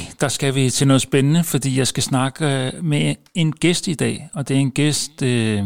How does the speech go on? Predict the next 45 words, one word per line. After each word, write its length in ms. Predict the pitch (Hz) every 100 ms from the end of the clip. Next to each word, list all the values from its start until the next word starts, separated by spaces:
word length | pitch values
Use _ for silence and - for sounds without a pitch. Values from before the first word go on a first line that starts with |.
| 98 101 -
der 140 | 113
ved 160 | 139 151
noget 280 | 135 143
om, 80 | 135
hvordan 340 | 135 131 120 131
man 200 | 139 127
laver 280 | 117 120
fællesskaber 760 | 120 - 180 165 - 135 123 120
omkring, 560 | 127 120 - 143 - -
øh, 60 |
det 340 | 131 117 131 127
at 60 |
samle 300 | 117 123 117
på 140 | 113 147
ure. 300 | 160 117 131 _ _ - - - - - - _ _ -
Og 360 | 151 135 - - - _ -
hvis 340 | 165 185 -
du 140 | 185
er 220 | 131 123 123
urentusiast, 760 | 156 139 127 131 - 120 104 -
og 100 | 120
det, 320 | 135 - -
det 100 | 147
formoder 320 | - 135 139 135
jeg, 100 | 117
du 80 |
er, 180 | 104 104
når 140 | 120 117
du 100 | 110
lytter 220 | 123 131
til 160 | -
den 120 | 127 113
her 100 | 120
podcast, 600 | - 123 - 123 107 -
så 180 | - -
tænker 340 | 123 151 165 151
jeg 80 | 120
også, 140 | 113
du 120 | 131 -
kender 340 | - 143 156 160
til 360 | - 131 156
og 80 | 139
har 160 | 120 -
hørt 220 | 165 147
om, 220 | - 123